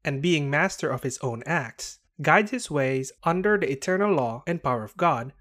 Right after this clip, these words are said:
whose providence governs all things. Wherefore, it is in his power to exercise his choice, not only as to matters that regard his present welfare, but also about those which he deems may be for his advantage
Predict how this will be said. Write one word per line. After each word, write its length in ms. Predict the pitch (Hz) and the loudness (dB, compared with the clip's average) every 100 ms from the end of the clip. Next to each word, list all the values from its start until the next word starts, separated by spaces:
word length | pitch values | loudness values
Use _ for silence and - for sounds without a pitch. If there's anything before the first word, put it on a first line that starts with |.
| _ _ | _ _
whose 260 | 269 269 | 0 0
providence 560 | - 196 185 185 185 - | 4 4 6 4 0 -2
governs 500 | - 127 131 131 - | 0 2 0 -4 -8
all 200 | 110 107 | -8 -8
things. 560 | - 143 117 - - - _ _ _ _ _ | -4 -4 -4 -8 -16 -18 _ _ _ _ _
Wherefore, 640 | 156 170 160 143 110 - - - | 4 6 4 0 -2 -6 -18 -2
it 140 | 139 | 4
is 200 | 170 202 | 8 8
in 100 | 185 | 4
his 200 | 147 131 | 0 -4
power 400 | - 131 151 233 - | 0 2 2 0 -4
to 140 | 208 | 0
exercise 580 | 190 202 180 - 143 135 | 2 2 0 2 2 2
his 240 | 202 226 | 2 2
choice, 480 | - 180 123 - - _ | 0 -2 -2 -4 -16 _
not 240 | 180 196 - | 4 4 6
only 360 | 190 262 175 123 | 4 4 2 2
as 200 | 127 - | -2 -4
to 120 | 135 | -4
matters 400 | 127 123 135 135 | -2 0 -2 -2
that 200 | 139 135 | -4 -2
regard 440 | 127 120 123 143 | -2 0 0 0
his 180 | 139 127 | 0 -4
present 400 | - 127 113 110 | -2 -4 -4 -4
welfare, 560 | 123 170 185 117 85 - _ _ | 0 0 0 -6 -10 -18 _ _
but 160 | 147 - | -2 4
also 420 | 175 233 - 143 | 4 4 4 0
about 320 | 131 135 135 | 2 -2 0
those 420 | 135 147 220 - | 2 2 0 -4
which 200 | 139 135 | -4 -2
he 100 | 160 | -2
deems 340 | 143 170 208 202 | 0 2 0 0
may 140 | 143 | -2
be 180 | 131 170 | 0 -2
for 180 | 185 143 | 0 -2
his 180 | 127 131 | -2 -4
advantage 640 | 120 151 196 - 117 | -2 0 0 -2 -8